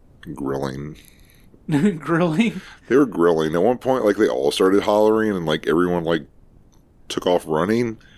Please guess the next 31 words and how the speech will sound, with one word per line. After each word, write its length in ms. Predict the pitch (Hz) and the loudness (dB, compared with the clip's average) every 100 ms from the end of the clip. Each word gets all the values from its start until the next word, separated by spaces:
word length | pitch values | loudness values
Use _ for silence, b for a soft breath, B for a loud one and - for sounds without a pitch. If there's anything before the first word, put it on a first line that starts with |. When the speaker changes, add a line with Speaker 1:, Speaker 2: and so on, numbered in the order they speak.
| b - | b 0
Speaker 2:
Who 180 | 294 | 0
grills 420 | 330 185 214 226 180 | 2 0 0 0 -2
at 140 | 147 | 0
eight 160 | 151 160 | 0 0
A 240 | 151 143 | 0 0
M? 300 | 151 117 110 - - | 0 -2 -8 -16 -2
Speaker 1:
Well, 180 | 120 123 | 0 4
no, 140 | 127 | 4
they 140 | 120 | 6
were 80 | 143 | 4
grilling 320 | 120 143 139 | 6 4 4
at 160 | 120 - | 0 0
three 360 | 131 123 104 92 | 4 6 6 4
A 40 | |
M 80 | 87 | 0
when 100 | 90 | 2
they 80 | 85 | 2
were 140 | 76 | 2
partying. 580 | - 101 98 135 131 135 | 2 2 4 4 4 4
Speaker 2:
Oh, 60 | 143 | 2
okay, 360 | 143 123 113 113 | 0 -4 -4 -4
okay. 160 | 139 98 | 0 4
Speaker 1:
Yeah. 280 | 85 76 73 b b b b b b b _ - - - | 4 2 -2 b b b b b b b _ -20 -20 -18
But 100 | 107 | -6
to 120 | 107 107 | -2 -2
answer 180 | 104 | 0
your 100 | 107 87 | -2 2
question, 500 | 101 90 - 87 - | 2 2 -2 -6 -8
people, 520 | 90 - 92 85 80 | -14 -2 2 2 4
uh, 160 | 76 73 | 2 0
tailgating. 680 | 87 95 92 78 78 87 | 2 2 2 0 -2 -8